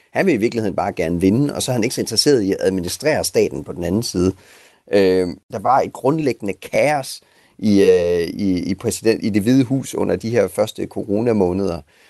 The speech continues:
Øh, så, så at han skulle gribe ud efter magten der,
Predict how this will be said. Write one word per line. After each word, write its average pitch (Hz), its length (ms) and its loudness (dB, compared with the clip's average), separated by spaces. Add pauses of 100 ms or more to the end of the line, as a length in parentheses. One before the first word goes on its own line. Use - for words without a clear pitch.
(200)
Øh, 95 320 4
så, - 240 0
så 110 300 2 (340)
at - 180 0
han 127 140 -2
skulle 117 200 -6
gribe 160 300 2
ud 143 240 6
efter 117 260 2
magten 107 440 -4
der, 110 320 2